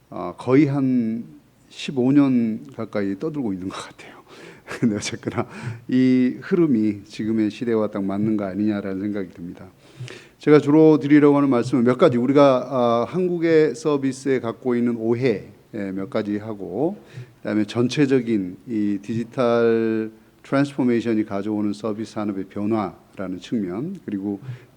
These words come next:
어떤 일을 해야 되는지 과제에 대한 측면, 이런 것들 중심으로 말씀을 드리려고 합니다. 너무나 잘 아시겠지만 모든 사람들이 이렇게 얘기를 합니다. 그렇죠? "대한민국의 서비스 산업 생산성은 매우 낮다." 그래서, 어,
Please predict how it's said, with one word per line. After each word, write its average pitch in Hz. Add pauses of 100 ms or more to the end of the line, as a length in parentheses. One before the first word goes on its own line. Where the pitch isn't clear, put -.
어떤 156
일을 127
해야 131
되는지 98
과제에 113
대한 95
측면, 92
이런 95
것들 92
중심으로 90
말씀을 87
드리려고 90
합니다. 87 (440)
너무나 151
잘 117
아시겠지만 95 (160)
모든 139
사람들이 143
이렇게 98 (180)
얘기를 92
합니다. 95
그렇죠? 117 (440)
"대한민국의 123
서비스 113
산업 110
생산성은 113
매우 120
낮다." - (840)
그래서, 143 (560)
어, 127